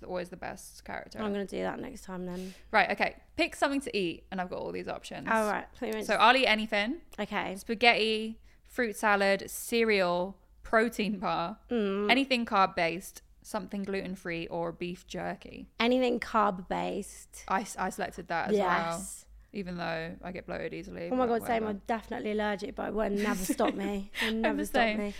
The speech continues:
Speaker 1: Okay, pick a drink. Espresso, mimosa, give me anything, red wine,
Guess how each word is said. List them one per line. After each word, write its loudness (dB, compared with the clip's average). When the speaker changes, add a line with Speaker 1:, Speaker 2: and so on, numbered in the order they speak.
Speaker 1:
Okay, 4
pick 0
a 6
drink. 0
Espresso, 4
mimosa, 4
give 0
me 2
anything, 0
red 0
wine, 0